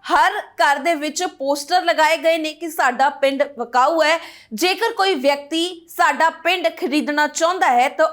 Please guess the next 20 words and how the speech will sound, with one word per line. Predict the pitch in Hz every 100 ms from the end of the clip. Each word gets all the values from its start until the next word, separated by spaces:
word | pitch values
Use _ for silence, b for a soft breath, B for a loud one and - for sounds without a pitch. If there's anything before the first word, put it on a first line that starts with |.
| -
ਉਹ | 285
ਆ | 269 254
ਕੇ | 262 254 254
ਖਰੀਦ | 285 254 277
ਸਕਦਾ | - 185 - 247
ਹੈ। | 233 - B B - 311
ਆਖਿਰ | 339 453
ਕੀ | 453 415
ਕਾਰਨ | 403 349 320 320
ਸਨ | - 330 339
ਕਿ | 381
ਪਿੰਡ | - 339 339
ਵਾਲਿਆਂ | 330 254 254 311 330
ਨੂੰ | 277 294
ਆਪਣਾ | 262 311 330 320
ਹੀ | 294
ਪਿੰਡ | - 262 269
ਵੇਚਣਾ | 202 220 226 285 320
ਪਿਆ | 311 262 269 320 B B B -
ਤੇ | 349 381